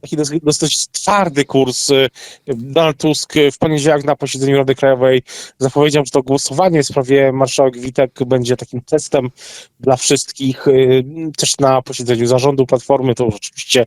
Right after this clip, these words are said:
bardziej kuluarowe informacje, Donald Tusk miał powiedzieć, że ten rząd będzie rządem, który ma przede wszystkim oczyścić i naprawić, y, państwo, że potrzeb-, potrzebni są,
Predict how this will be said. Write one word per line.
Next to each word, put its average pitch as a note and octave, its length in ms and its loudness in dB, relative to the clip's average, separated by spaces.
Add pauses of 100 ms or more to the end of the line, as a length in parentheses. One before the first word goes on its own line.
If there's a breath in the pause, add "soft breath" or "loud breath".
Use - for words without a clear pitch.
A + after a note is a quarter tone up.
(460 loud breath)
bardziej C3 300 0
kuluarowe C#3+ 480 2
informacje, B2+ 760 0
Donald B2 260 0
Tusk B2+ 200 -2
miał B2 160 2
powiedzieć, B2 520 0
że B2+ 320 2 (960)
ten E3+ 180 2
rząd D#3+ 400 0 (420 loud breath)
będzie D#3 200 2
rządem, D#3 260 0
który D3+ 200 0
ma C#3+ 100 0
przede D3 140 -2
wszystkim D3+ 200 -4
oczyścić C#3+ 500 -2
i D3 40 0
naprawić, C#3 600 0 (500 loud breath)
y, B2+ 80 2
państwo, C#3 460 0
że C#3 120 0
potrzeb-, C3 500 -4
potrzebni B2+ 420 -2
są, B2 320 4